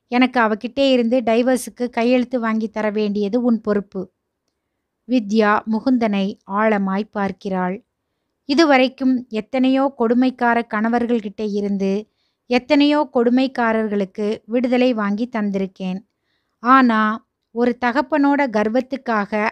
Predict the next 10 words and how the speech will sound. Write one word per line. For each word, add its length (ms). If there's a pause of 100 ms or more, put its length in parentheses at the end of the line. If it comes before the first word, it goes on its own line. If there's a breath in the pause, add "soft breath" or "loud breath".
அடங்கியிருக்கிற 840
அசட்டு 460
பொண்ணையும் 600 (540)
அன்பை 400
தவிர 360
வேற 340
எதுவுமே 580
தெரியாத 720
அப்பாவி 540
புருஷனையும் 680